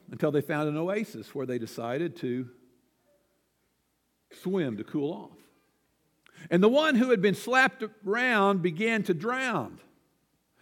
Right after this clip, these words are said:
And his friend saved him. And when he recovered from the ordeal, he wrote on a stone, "Today my best friend saved my life." And so his friend asked him, "Why after I hurt you did you write in the sand, but now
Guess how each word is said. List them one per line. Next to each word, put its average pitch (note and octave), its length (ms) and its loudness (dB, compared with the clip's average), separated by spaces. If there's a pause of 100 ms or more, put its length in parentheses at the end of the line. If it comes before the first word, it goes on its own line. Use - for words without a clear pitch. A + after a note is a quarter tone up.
(200)
And A3+ 160 6
his A3+ 120 6
friend C#4 300 -2
saved D#4+ 340 -2
him. A2 160 -8 (1400)
And F3+ 300 2
when C#4 320 -2
he A#3 100 4
recovered B3+ 560 0
from A3 140 -4
the G3+ 100 -2
ordeal, F#3 400 0
he G3+ 160 -2
wrote G#3 340 0
on F3 160 0
a D3 100 -2
stone, A2+ 800 -10 (1160)
"Today D3+ 300 0
my C3+ 180 -2
best A#2+ 340 -4
friend A2+ 220 -6
saved A2+ 320 -8
my A2 140 -8
life." - 500 -12 (2500)
And A3 100 -6
so A3+ 100 0
his G3+ 100 -2
friend B3+ 300 -6
asked A#3 320 -8
him, C3 200 -4
"Why A#3+ 260 -8
after A#3 200 -6
I E3 120 -4
hurt A3+ 360 -8
you F#3 120 -6
did D#3+ 240 -6
you D3+ 100 -6
write F3+ 260 -6
in C#3 120 -8
the C3 60 -8
sand, G#3+ 420 -10
but C#3 120 -8
now F#3 380 -4